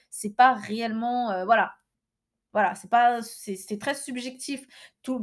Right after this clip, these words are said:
tout le monde n'a pas le même cri-, les mêmes critères de beauté, donc, euh, voilà. Donc ça, c'est le point, euh, numéro un par rapport aux critères de beauté. Maintenant, euh, on va reprendre le métissage, on va reprendre pourquoi le sujet me tient à cœur. Parce que vu que j'ai la peau claire, souvent on me demande si je suis métisse. «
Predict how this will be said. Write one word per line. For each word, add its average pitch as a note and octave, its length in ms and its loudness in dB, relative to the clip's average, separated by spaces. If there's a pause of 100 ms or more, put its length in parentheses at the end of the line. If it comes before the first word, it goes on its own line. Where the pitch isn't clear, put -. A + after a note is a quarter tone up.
tout - 80 -6
le C4+ 80 0
monde D#4 140 0
n'a A#3 140 8
pas C4 160 10
le B3+ 100 2
même B3+ 180 2
cri-, A3 240 -12
les A3 120 0
mêmes B3 120 0
critères A#3+ 360 -2
de G#3+ 100 0
beauté, A#3 340 0
donc, G3+ 240 -2
euh, G3 80 -2
voilà. G3+ 380 4 (840)
Donc G#3 180 -4
ça, D4 120 8
c'est B3+ 140 0
le G#3 80 -4
point, C4 280 2 (320)
euh, F#3 880 0
numéro F#3+ 560 -4
un A3+ 140 0
par F#3+ 160 2
rapport G3+ 480 0
aux F#3+ 160 -4
critères G3+ 420 -2
de F#3 100 -4
beauté. F3+ 380 -4 (240)
Maintenant, C4+ 380 2 (260)
euh, G#3 460 6
on A#3+ 40 -2
va C#4 120 8
reprendre D#4 320 0
le C4 80 2
métissage, A#3 680 0
on A3 80 -4
va A#3+ 120 6
reprendre D4 340 -4 (140)
pourquoi F4+ 240 2
le D4+ 60 -2
sujet B3+ 280 -2
me C4 140 -2
tient B3 160 -2
à G3+ 80 2
cœur. C#4 260 2 (260)
Parce C4 200 6
que E4+ 180 4
vu D4 140 0
que D#4 60 -2
j'ai B3+ 120 2
la A3+ 120 8
peau A#3+ 120 -4
claire, C#4+ 300 0
souvent C#4 300 -2
on C4+ 60 0
me A3+ 40 0
demande A3 260 0
si A3 160 -10
je G#3 60 -10
suis G#3 100 -8
métisse. « G#3 480 -2